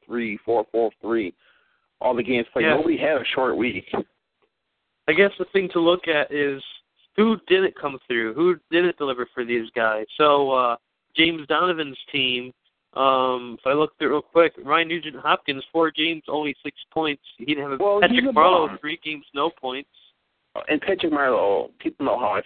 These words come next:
Speaker 1: feel about Patrick Marleau. I mean, I did make a board bet last year that Yakupov would outscore Patrick Marleau. I was
Speaker 2: Hmm.
Speaker 1: dead wrong, but I made that board bet.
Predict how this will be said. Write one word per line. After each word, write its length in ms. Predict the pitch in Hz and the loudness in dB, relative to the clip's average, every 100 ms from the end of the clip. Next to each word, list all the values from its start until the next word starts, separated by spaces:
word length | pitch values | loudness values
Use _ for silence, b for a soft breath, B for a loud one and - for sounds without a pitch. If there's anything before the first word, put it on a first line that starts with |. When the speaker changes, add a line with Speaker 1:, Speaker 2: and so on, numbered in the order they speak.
| - | 0
Speaker 1:
feel 140 | 87 | 2
about 180 | 85 - | 2 0
Patrick 340 | - 87 - | -2 -6 -8
Marleau. 360 | - - 69 - B B B | -12 -6 -6 -6 B B B
I 160 | - 135 | -2 0
mean, 220 | 131 127 | 2 2
I 320 | - 127 127 - | 2 0 0 -2
did 240 | 139 127 117 | -2 0 0
make 240 | 113 120 | -2 -2
a 60 | 117 | -4
board 340 | 123 117 110 | -2 -2 -4
bet 220 | - 92 | -2 -2
last 400 | 113 110 - - | 0 -2 -2 -4
year 120 | 95 92 | -4 -2
that 120 | 85 | -2
Yakupov 720 | 110 104 - - 85 71 - | -2 -4 -8 -6 -4 -4 -4
would 120 | 76 | -4
outscore 500 | 57 57 - 85 82 | -4 -6 -6 -4 -4
Patrick 300 | - - - - | -4 -10 -12 -12
Marleau. 480 | - - - - - _ _ _ _ _ - | -12 -10 -8 -8 -10 _ _ _ _ _ -8
I 120 | 139 | -4
was 140 | 104 - | -6 -4
Speaker 2:
Hmm. 60 | |
Speaker 1:
dead 220 | 165 110 90 | -4 -4 -2
wrong, 500 | 131 185 107 85 120 - | 0 2 0 -2 -4 -4
but 100 | 107 | -4
I 100 | 120 | -2
made 240 | 151 135 | -2 -2
that 180 | 104 101 | -4 -4
board 220 | 143 127 - | -4 -4 -4
bet. 200 | - | -8